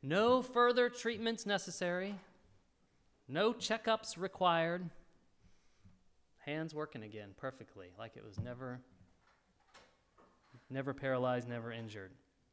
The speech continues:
And Jesus, you know, he could have done this off to the side, right?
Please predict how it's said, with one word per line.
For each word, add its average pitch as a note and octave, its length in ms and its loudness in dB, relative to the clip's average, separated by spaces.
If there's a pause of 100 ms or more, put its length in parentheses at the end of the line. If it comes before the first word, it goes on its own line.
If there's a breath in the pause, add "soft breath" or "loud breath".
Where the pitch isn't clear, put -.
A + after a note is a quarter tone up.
(1040 loud breath)
And F#3+ 140 6
Jesus, C#4+ 420 4
you A3+ 100 0
know, G3+ 140 4 (100)
he G#3+ 180 -4
could D#4+ 180 0
have A#3 120 2
done A3+ 240 4
this G#3+ 200 2
off F#3 220 4
to F#3 80 -4
the D3+ 100 -4
side, C#3 460 0 (440)
right? C#3+ 260 -6